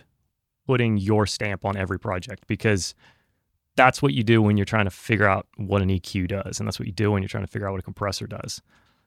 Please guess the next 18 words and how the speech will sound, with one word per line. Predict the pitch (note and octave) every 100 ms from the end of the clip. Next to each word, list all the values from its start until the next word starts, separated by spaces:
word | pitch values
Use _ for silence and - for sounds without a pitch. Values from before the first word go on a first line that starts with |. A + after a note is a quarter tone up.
| _ _ _
And | C3+
eventually, | B2 F#3+ G3+ D3+ C#3 C3 _ _ -
you | C3
need | C#3+
to | B2+
move | C3+ C3
on | B2 A#2
to | A#2 G#2 - _
what | A#2+ A#2
I | A2+
consider | A2+ G#2+ A#2+ G#2
to | F2+
be | F#2+
the | F2+
second | - A#2+ G#2
phase, | G#2 F#2 E2 -
and | A2 G2+
that's | F#2 -